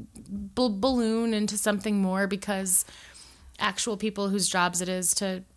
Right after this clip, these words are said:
look at things like this will do something. Um, but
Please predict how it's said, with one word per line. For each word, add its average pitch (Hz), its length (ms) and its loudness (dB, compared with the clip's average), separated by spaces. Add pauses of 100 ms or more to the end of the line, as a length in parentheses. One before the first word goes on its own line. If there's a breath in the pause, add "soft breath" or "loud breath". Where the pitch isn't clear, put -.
(460)
look 196 280 -2
at 226 100 -4
things 269 180 2
like 285 140 0
this 294 180 2
will 294 100 0
do 285 120 2
something. 330 540 2 (120)
Um, 202 320 2
but 214 220 -2